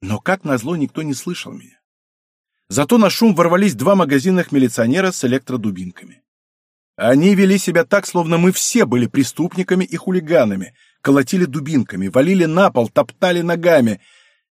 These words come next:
Мы были вынуждены забиться в углы комнаты, но и там нас доставали эти садисты. Меня всегда возмущали те люди, которые не видят границы между любовью к нашим спонсорам,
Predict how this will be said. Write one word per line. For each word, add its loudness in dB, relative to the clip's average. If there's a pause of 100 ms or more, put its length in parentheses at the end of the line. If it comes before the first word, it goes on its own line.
(200)
Мы 0
были 0
вынуждены 0
забиться -2
в -2
углы 0
комнаты, 0 (280)
но 2
и 4
там 0
нас 0
доставали 0
эти -4
садисты. -6 (960)
Меня 4
всегда 0
возмущали -4
те -6
люди, -6 (420)
которые -2
не 2
видят 0
границы -2
между 0
любовью 0
к -12
нашим -4
спонсорам, -4